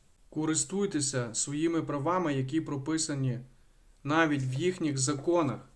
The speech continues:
для захисту своїх прав і свобод. Крім вас, ніхто ніколи вас не захистить. Ви маєте це розуміти.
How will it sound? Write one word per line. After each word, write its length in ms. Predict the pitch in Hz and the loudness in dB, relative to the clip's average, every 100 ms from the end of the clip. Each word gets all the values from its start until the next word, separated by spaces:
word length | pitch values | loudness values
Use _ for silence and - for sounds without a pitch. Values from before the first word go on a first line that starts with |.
| - - 127 | -20 -16 -4
для 180 | 139 | -2
захисту 520 | 131 160 175 156 - 143 | 2 2 2 -2 -2 -4
своїх 400 | - 147 160 131 | -2 -2 -4 -4
прав 320 | 156 156 147 | 0 0 2
і 40 | |
свобод. 600 | 135 143 135 147 131 - - - - - - - _ - - _ - - - - - _ - _ - - - _ - - - | 0 0 -2 0 0 -2 -14 -20 -20 -20 -20 -20 _ -20 -20 _ -20 -20 -20 -20 -20 _ -20 _ -20 -20 -20 _ -20 -20 -2
Крім 240 | 156 160 | 2 4
вас, 300 | 170 214 214 | 6 4 2
ніхто 400 | 160 135 175 185 | -2 0 2 4
ніколи 500 | 170 131 156 170 160 | 2 -2 0 2 2
вас 320 | 139 147 147 | 2 2 2
не 100 | 147 | 0
захистить. 640 | 135 131 131 - 123 104 - - - - - - - - | -2 -4 -4 -4 -4 -6 -10 -20 -20 -20 -20 -20 -20 -8
Ви 100 | 139 | -2
маєте 300 | 165 170 165 | 2 2 0
це 180 | 139 165 | 0 0
розуміти. 600 | 156 143 147 127 - - | 0 0 2 0 -2 -10